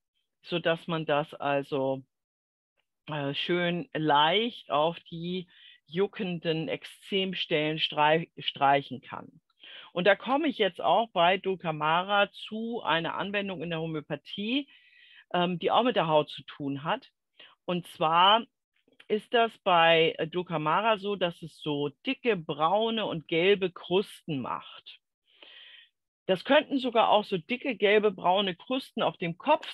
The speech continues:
sein, also im Sinne eines Milchschorfs. Wichtig ist dieses, diese Farbigkeit und auch das Jucken und,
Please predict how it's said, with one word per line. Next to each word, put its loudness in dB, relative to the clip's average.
sein, 0
also 0
im -10
Sinne -4
eines -4
Milchschorfs. -2
Wichtig -4
ist -8
dieses, -6
diese -4
Farbigkeit 0
und -4
auch 2
das -2
Jucken -2
und, 0